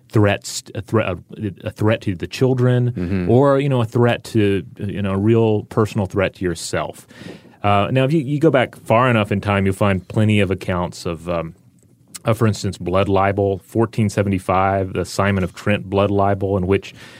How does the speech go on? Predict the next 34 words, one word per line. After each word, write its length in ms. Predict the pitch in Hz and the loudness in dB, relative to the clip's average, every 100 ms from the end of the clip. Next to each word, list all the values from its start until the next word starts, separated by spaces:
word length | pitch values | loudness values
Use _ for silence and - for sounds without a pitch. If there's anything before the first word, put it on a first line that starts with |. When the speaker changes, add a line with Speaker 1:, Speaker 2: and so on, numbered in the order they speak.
| - | -6
Speaker 1:
an 100 | 104 | 0
entire 500 | 98 95 104 104 107 | 0 0 2 2 2
Jewish 300 | 101 104 98 | 2 0 0
community 400 | - 98 95 95 | -2 -2 0 0
was 200 | 92 92 | 0 -4
tortured 460 | - 113 98 - 95 | -4 -2 0 0 0
over 160 | 92 | 0
the 100 | 90 | -2
death 240 | 85 92 87 | -2 -2 -2
of 80 | 90 | -4
a 60 | |
two-year-old 540 | - - 98 95 90 87 | -4 -2 0 2 0 -2
Christian 440 | 110 101 - 90 | -4 -2 -2 -2
boy. 460 | 85 92 95 95 92 | 2 2 4 2 0
There 120 | 87 | -2
were, 120 | 90 - | -4 -4
you 80 | |
know, 100 | 95 | -4
the, 140 | 85 85 - - | -4 -6 -8 -6
the 60 | - | -6
claim 580 | - 107 104 101 98 | 0 2 4 2 2
being 380 | 92 95 95 92 | 2 2 2 0
that 140 | 90 85 | -2 0
there 120 | 90 | -2
was 140 | 87 | 0
a 80 | 85 | -2
ritual 460 | 82 92 - 92 85 | -2 -4 0 0 0
murder 480 | 85 87 90 95 | 0 0 0 -2
of 200 | 98 98 | -2 -4
the 60 | 92 | -4
child. 540 | - 107 95 98 95 - | -2 -2 0 0 -2 -4
Speaker 2:
Yeah. 240 | 90 80 - - | -2 -2 -4 -4
Speaker 1:
Um, 420 | 92 92 87 90 - _ | 0 0 0 -4 -10 _
you, 360 | 143 110 101 160 | -8 -4 -4 -8